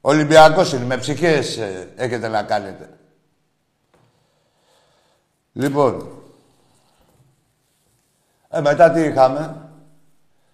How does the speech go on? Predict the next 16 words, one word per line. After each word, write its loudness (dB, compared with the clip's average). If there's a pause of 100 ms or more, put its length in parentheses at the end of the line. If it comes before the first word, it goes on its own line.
(1500)
Ε, -10
το -6
μπάσκετ -6
σήμερα, -8
τι -12
θέλανε -8
αυτοί -12
εκεί, -16
ρε, -20
πάλι, -16
ρε; -20 (1400)
Τι -10
θέλανε 0
τα -6
πουστράκια -10
αυτά, -16